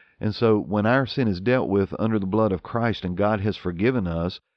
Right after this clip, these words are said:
our sin is not only forgiven, but our sin is taken away. It's removed so far, you can't even measure the distance, as far as the east is from the west.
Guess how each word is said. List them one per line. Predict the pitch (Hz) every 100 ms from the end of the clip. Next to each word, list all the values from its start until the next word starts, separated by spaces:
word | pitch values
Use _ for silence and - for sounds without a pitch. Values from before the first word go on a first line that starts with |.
| -
our | - 120
sin | 123 - 120 110
is | 85
not | 104 113
only | 113 117 98
forgiven, | - 85 98 113 90 85
but | 87
our | 107 123
sin | - 117
is | 95 -
taken | - 117 - 110
away. | 101 101 101 98
It's | 107 - -
removed | 98 98 101 113 113 101
so | - 117 117
far, | - 120 117 90 95 _ _
you | - 113
can't | - 113
even | 110 92 90
measure | 107 98
the | 90
distance, | 87 107 101 80 67
as | 80 -
far | 104 107
as | 101 76
the | 82 101
east | 107 -
is | 101
from | - 95 90
the |
west. | 87 85 67 -